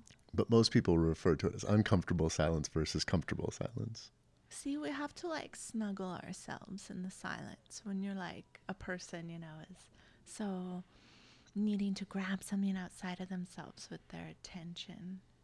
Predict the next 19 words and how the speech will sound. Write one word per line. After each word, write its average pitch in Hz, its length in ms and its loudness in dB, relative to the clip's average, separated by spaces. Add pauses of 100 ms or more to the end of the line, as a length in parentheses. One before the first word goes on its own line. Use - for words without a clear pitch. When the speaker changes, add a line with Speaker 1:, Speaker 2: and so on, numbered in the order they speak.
(160)
Speaker 2:
you 220 120 -4
know. 190 340 -4 (440)
But 240 260 -8
then 233 260 -2
when 226 180 -2
silence 226 580 -8
comes, 175 460 -10 (100)
maybe 196 580 -6 (240)
it's - 180 -14
good 196 200 -8 (140)
to 220 60 -12
just - 460 -12 (720)
say, 226 280 -8
"Okay, 269 360 -12
I 233 40 -12
get - 160 -16
to - 120 -20
snuggle 233 600 -8
myself 226 560 -12